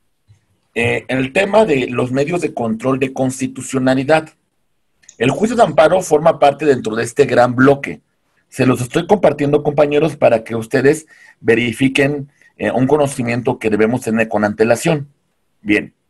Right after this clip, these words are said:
el derecho procesal de la Constitución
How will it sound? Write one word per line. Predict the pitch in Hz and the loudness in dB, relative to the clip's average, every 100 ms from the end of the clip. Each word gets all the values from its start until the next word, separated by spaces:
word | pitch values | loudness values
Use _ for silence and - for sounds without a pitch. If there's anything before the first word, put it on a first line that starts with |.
| _ _ _ _ | _ _ _ _
el | - 131 | -2 2
derecho | 156 180 214 262 226 | 4 4 2 0 0
procesal | 202 156 135 - 123 110 - 127 143 135 - | 2 4 4 2 0 0 2 4 4 2 -6
de | 92 101 110 | -6 0 2
la | 110 147 | 4 2
Constitución | 143 165 165 165 185 180 151 170 214 | 2 -2 -2 -4 -4 2 4 4 0